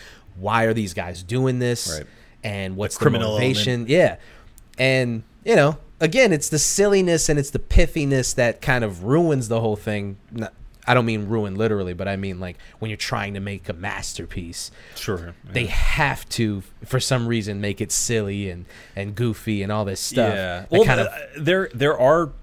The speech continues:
Speaker 2: masterpiece comedies. It can be that, but I think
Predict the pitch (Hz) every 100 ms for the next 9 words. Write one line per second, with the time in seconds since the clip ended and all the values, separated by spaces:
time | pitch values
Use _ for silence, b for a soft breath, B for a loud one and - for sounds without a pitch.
0 | - 107 110 - - 110 - - 131 190
1 | 233 104 120 180 - - - - 117 -
2 | 160 190 120 90 85 - 101 131 123 123
3 | 147 139 -